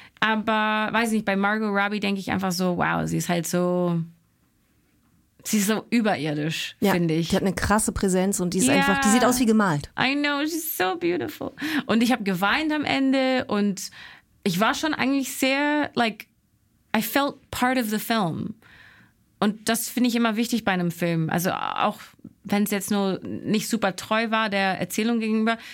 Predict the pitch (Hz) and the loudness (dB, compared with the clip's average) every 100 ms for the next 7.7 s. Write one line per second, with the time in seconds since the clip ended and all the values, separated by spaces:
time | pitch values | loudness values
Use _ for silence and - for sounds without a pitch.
0 | - - - _ _ _ _ _ - - | -16 -18 -20 _ _ _ _ _ -20 -4
1 | 196 226 202 - 180 165 180 196 190 190 | -2 2 0 0 -2 0 2 0 0 0
2 | 170 170 180 175 175 185 175 - 185 190 | 0 0 0 0 0 -2 -2 0 -2 0
3 | 185 180 208 185 185 180 170 - - - | -2 0 0 0 2 0 -2 -10 -18 -18
4 | - - - - _ _ _ - 233 214 | -20 -20 -20 -20 _ _ _ -2 0 2
5 | 180 202 180 165 175 - - 185 - 196 | 0 0 0 -2 -4 -6 -4 -6 -2 0
6 | 202 202 196 - 214 208 220 233 240 208 | 0 -2 -4 -2 0 2 2 0 0 -2
7 | 202 175 - - 196 214 269 | -2 -2 -4 -2 0 2 0